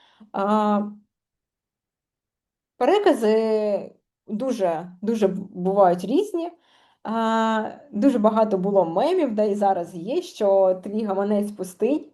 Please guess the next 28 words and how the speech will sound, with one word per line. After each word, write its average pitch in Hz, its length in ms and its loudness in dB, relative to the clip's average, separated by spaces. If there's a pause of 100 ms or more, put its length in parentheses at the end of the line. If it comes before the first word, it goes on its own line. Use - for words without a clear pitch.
(140)
після, 202 760 2 (260)
е, 190 460 0
того, 220 280 -2
як 208 160 -2
ти 214 80 -8
сплатив 202 400 -2
газ 196 220 2
фі 202 140 -2
на 180 300 0
Етеріумі. 339 680 2 (380)
І 254 480 -2 (300)
всі 254 260 -8
ставлять 220 380 -2
ставки 262 460 2
у 202 140 2
Reddit, 226 600 0
чому 233 300 -4
саме 226 320 -2
такий 208 240 -6
значок 208 440 -2
у 190 40 0
Етеріуму, 226 640 0
тому 208 220 -6
що 214 140 -8
це 233 220 0
відкритий 220 440 -2
пустий 208 340 -6
гаманець. 175 600 -4